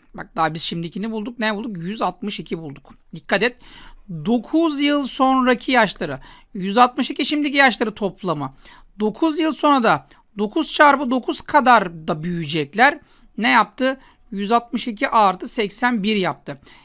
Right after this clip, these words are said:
İsterseniz bunu iki tane seksen bir, bir tane seksen bir, üç tane seksen bir diyebiliriz. Dokuz tane arkadaş varsa dokuza böldüğüm zaman da ne yapacaktır? Yirmi yedi yapacaktır. Toplamını mı sormuş burada bana? Toplamını sormuş. O zaman toplamı şu, iki yüz kırk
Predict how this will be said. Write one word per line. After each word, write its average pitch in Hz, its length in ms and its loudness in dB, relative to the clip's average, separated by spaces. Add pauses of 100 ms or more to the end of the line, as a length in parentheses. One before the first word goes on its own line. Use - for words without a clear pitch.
(140)
İsterseniz 247 560 0
bunu 247 260 -2 (260)
iki 247 200 -6
tane 233 220 4
seksen 175 520 -4
bir, 156 140 -8
bir 226 100 -4
tane 240 220 2
seksen 202 500 -4
bir, 294 220 -6
üç 262 180 -8
tane 226 260 -2
seksen 180 480 -6
bir 139 180 -8
diyebiliriz. 147 580 -2 (420)
Dokuz 220 300 -2
tane 262 180 4
arkadaş 202 420 0
varsa 160 280 -4
dokuza 180 360 -2
böldüğüm 196 460 0
zaman 147 380 -6
da 247 220 0 (300)
ne 233 100 -4
yapacaktır? 185 600 -4 (320)
Yirmi 214 540 0
yedi 208 320 0
yapacaktır. 160 600 -4
Toplamını 214 520 -6
mı 359 80 -8
sormuş 165 320 -6
burada 143 240 -10
bana? 139 140 -10
Toplamını 180 440 -8
sormuş. 196 400 -8 (340)
O 214 80 -6
zaman 202 220 0
toplamı 185 360 -4
şu, 226 200 -8
iki 202 240 -10
yüz 233 180 -6
kırk - 520 -6